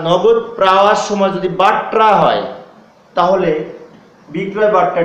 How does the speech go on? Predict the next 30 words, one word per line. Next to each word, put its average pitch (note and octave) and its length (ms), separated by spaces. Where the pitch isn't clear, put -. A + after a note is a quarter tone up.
debit। D3+ 360
আর C#3+ 80
আমরা G#3 180
যদি G#3+ 180
দেনাদারের G#3 460
কাছ G#3 180
থেকে F#3+ 240
পাই D#3 240
বা D#3+ 80
প্রাপ্য F#3 280
হিসাবের G3 340
কাছ E3 180
থেকে D3 180
পাই C3+ 200
তাহলে E3+ 300
প্রাপ্য F3+ 280
হিসাব E3 260
credit, D3 320
প্রাপ্য D#3+ 320
হিসাবের D3 320
আর C#3+ 120
এক C#3+ 60
নাম C#3 100
দেনাদার। C3 460
আর E3 160
যদি G3 140
বিক্রয় A#3 380
করে A#3 120
টাকা - 160
পাই C#3+ 180